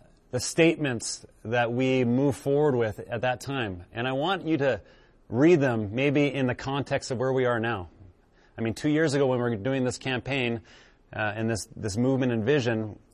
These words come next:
we probably didn't see where we would be today. But listen to the words, uh, that we went over at that time.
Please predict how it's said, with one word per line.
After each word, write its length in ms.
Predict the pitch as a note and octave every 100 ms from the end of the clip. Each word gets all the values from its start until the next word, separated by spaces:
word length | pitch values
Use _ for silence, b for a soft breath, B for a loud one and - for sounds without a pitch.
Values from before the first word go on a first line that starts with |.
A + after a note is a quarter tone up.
| b b -
we 100 | C#3+
probably 320 | - F3+ F3
didn't 400 | E3+ E3 - -
see 400 | - F3+ F#3+ B2
where 180 | G#2 A#2
we 80 |
would 120 | A2+ G#2+
be 160 | G#2
today. 260 | - G#2 F#2+
But 160 | G#2
listen 520 | A#2+ G3 - D3 G#2 F#2 b b b -
to 100 | C#3
the 100 | C3
words, 540 | D3 C#3+ A#2+ A2 - b b b b
uh, 120 | A2
that 120 | A2 A2
we 140 | D3
went 180 | D#3 C3+
over 280 | D#3 A#2+ A2+
at 280 | A#2 A#2+
that 200 | C3 C3
time. 280 | - C#3+ G#2